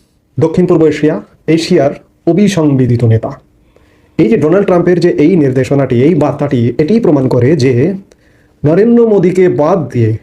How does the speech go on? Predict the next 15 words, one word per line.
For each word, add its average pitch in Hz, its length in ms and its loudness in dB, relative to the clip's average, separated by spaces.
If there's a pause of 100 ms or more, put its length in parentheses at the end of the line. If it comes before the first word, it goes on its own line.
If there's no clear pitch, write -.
(440)
মার্কিন 170 340 2
যুক্তরাষ্ট্র 135 580 0
কিংবা 190 220 2
বর্তমান 165 400 0
ট্রাম্প 160 240 -2
প্রশাসন 113 500 -4 (400)
পুরো 247 240 2
এশিয়ায় 180 560 0 (520)
কোনো 185 160 2
কর্ম 160 480 0 (220)
করতে 180 300 2
গেলে 123 300 -2 (260)
সাতবার 139 340 -4
ভাববেন 113 400 -4 (460)
এবং 220 500 2